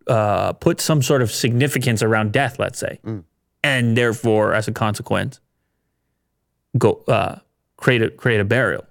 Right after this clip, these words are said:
Speaker 2: Yeah.
Speaker 1: or a ritual of any kind for that matter.
Speaker 2: Tradition.
Speaker 1: And so when they're trying to map human intelligence,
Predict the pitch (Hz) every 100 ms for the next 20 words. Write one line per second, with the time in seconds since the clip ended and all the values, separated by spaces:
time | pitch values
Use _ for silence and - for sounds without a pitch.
0 | _ 92 104 139 123 120 160 - 117 117
1 | 113 151 170 123 104 - 98 - - -
2 | 76 82 - 92 87 85 82 _ _ _
3 | - - 127 127 131 131 135 156 156 165
4 | 127 110 117 180 135 - _ _ _ _
5 | _ _ _ _ _ - 139 139 139 117
6 | 110 131 123 110 104 131